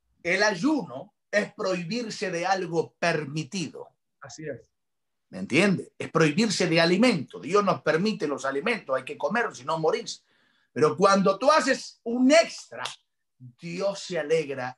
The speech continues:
Speaker 1: y te manda más ángeles, te manda más bendiciones. Eh,
Speaker 2: Más
Speaker 1: eh, es,
Speaker 2: respuesta.
Speaker 1: yo le digo a la gente, cuando tú ayunas, el ángel que está a tu lado manda el parte al cielo, dice: "El pastor Milad o los pastores Núñez están ayunando".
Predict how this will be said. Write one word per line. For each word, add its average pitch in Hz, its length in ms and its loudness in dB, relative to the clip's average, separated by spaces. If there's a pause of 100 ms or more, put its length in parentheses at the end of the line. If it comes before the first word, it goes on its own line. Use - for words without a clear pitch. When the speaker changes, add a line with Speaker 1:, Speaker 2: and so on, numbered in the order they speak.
Speaker 1:
y 143 160 -10
te 135 140 0
manda 143 420 2
más 147 360 2
ángeles, 120 840 -4 (420)
te 120 120 4
manda 151 520 2
más 151 400 2
bendiciones. 127 760 -4
Eh, 156 160 2
Speaker 2:
Más 190 100 -2
Speaker 1:
eh, 165 160 2
es, 185 240 0
Speaker 2:
respuesta. - 480 -20 (180)
Speaker 1:
yo 156 240 4
le 226 120 8
digo 208 180 6
a 190 60 4
la 175 100 2
gente, 175 500 0
cuando 160 680 0
tú 190 120 2
ayunas, 180 460 2
el 143 120 0
ángel 175 280 0
que 151 80 -2
está 160 120 -2
a 160 60 -2
tu 165 120 -2
lado 165 360 4 (360)
manda 202 500 4
el 175 140 -2
parte 208 320 2
al 156 80 -10
cielo, 165 320 -8
dice: 151 180 -8
"El 139 140 -8
pastor 196 520 0
Milad 180 380 2 (240)
o 131 80 -6
los 139 160 -4
pastores 160 420 -2
Núñez 170 340 -4
están 156 200 -2
ayunando". 123 640 -4